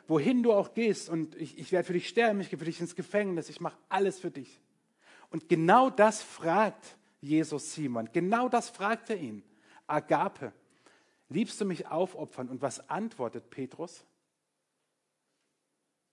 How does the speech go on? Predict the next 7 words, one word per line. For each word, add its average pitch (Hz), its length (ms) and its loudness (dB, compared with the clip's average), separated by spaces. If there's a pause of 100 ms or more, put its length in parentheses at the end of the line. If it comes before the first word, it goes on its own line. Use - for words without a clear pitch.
Philia. 107 640 -8 (1500)
Petrus 180 600 -6 (420)
antwortet 170 640 -6
Jesus 156 560 -6
nicht, 147 420 -4
„Jawohl, 135 400 0 (460)
ich - 200 -12